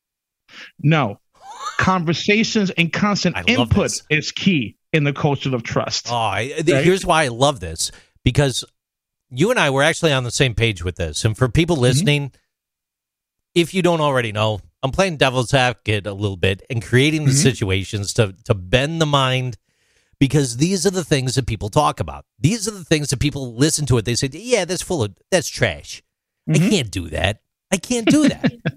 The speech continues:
Speaker 2: It's ridiculous.
Speaker 1: Yeah.
Speaker 2: That's why I'm posing hypothetical craziness to this guy over here with so many post nominals. He's like, he pays seventeen thousand dollars a year of post nominal fees. Like,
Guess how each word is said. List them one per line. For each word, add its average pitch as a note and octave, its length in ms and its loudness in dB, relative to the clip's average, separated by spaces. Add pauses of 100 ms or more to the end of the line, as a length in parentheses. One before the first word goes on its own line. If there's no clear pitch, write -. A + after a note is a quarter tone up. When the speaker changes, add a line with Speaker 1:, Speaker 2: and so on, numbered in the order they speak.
(420)
Speaker 2:
It's F#3 160 -6
ridiculous. G3 580 -2
Speaker 1:
Yeah. - 60 -10 (120)
Speaker 2:
That's D3+ 160 0
why F#3+ 120 -2
I'm F3+ 100 -2
posing D#3+ 460 0
hypothetical D3+ 640 0
craziness B2+ 600 -2
to B2+ 100 0
this G2+ 240 -2
guy G2 240 2
over F#2 240 -2
here F#2 260 -2 (300)
with C3+ 100 4
so D3+ 100 0
many C3+ 160 -2
post B2 300 2
nominals. A#2+ 480 0
He's B2 220 -4
like, B2 360 0 (280)
he F3 60 -4
pays D3+ 300 0
seventeen D3+ 460 0
thousand C3+ 320 0
dollars C3+ 300 2
a B2+ 40 -2
year C#3 200 2
of F#2+ 200 -8
post C3+ 300 -2
nominal A#2+ 320 -2
fees. D2+ 380 -8
Like, B2 180 -2